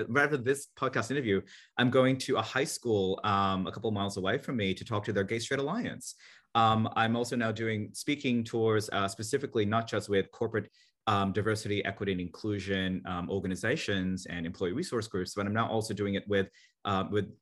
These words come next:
with organizations, uh, focused on social equities, um, civil ju-, uh, civil rights, and what have you. Um, and it's all about really creating this dia-, this bigger dialogue about, about social justice, about how to create a world where the people in this book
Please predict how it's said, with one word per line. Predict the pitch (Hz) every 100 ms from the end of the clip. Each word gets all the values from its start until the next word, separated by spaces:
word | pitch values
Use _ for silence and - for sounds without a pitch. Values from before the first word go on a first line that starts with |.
| -
with | 107 98 -
organizations, | 120 127 117 117 110 110 104 101
uh, | 98 95 -
focused | 113 - - -
on | 98 95
social | 95 95 - 104
equities, | - 127 120 113 113 110 -
um, | 87
civil | - 87 85
ju-, | 117
uh, | 107 98 95
civil | - 90 90
rights, | 120 120 120
and | 101
what |
have | 101 101
you. | 95 92 - - - -
Um, | 113 110 104
and | 127
it's | 117
all | 135 160
about | 147 120
really | 120 117 107
creating | - - 117 113 117 110
this | 104 -
dia-, | - 98 107
this | 104 98 104 _ 98
bigger | 165 180 170
dialogue | 110 98 107 104 85 80 - -
about, | 104 98 95 92 - - - -
about | 95 87
social | 98 92 90
justice, | 123 - - 110 95 -
about | 95 101
how | 113
to | 113
create | 113 127 139
a |
world | 117 107 135 110 101 95
where | 104 98 - - -
the | 113
people | 160 170 143 131 131
in | 135 135
this | 117 107
book | 98 - 127 90 101 -